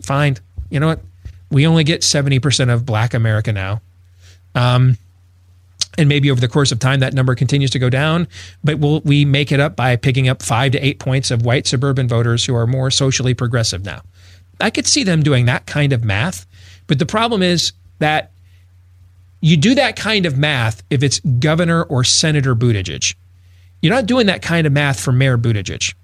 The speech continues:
because he doesn't have any power in the party. Uh, he doesn't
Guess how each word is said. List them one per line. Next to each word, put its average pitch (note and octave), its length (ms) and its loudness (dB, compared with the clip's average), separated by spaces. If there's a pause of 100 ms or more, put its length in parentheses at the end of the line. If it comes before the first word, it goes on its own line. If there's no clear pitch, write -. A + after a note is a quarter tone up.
(200)
because - 320 -2 (200)
he F3+ 100 -2
doesn't G3 180 -2
have G3+ 160 0
any G3+ 100 2
power - 520 -4 (680)
in C#3+ 140 2
the B2+ 80 4
party. - 460 -2 (260)
Uh, D3 80 -6
he D#3 160 2
doesn't E3 320 -2